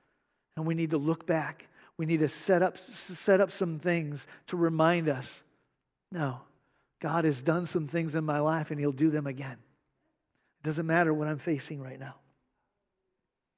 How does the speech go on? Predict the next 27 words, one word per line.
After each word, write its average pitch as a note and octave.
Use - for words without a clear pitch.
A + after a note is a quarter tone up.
<clears throat> -
The D3+
worship D3+
team D#3
can D3+
come D#3
on C#3+
up. -
What D3+
are F#3
the F3+
evidence? D#3
What E3+
is F3+
the F#3
evidence D3+
of C#3+
what D3
God C#3+
has C#3+
done D3
in C#3+
your C#3
life? C3
Write D#3
it D#3+
down. C#3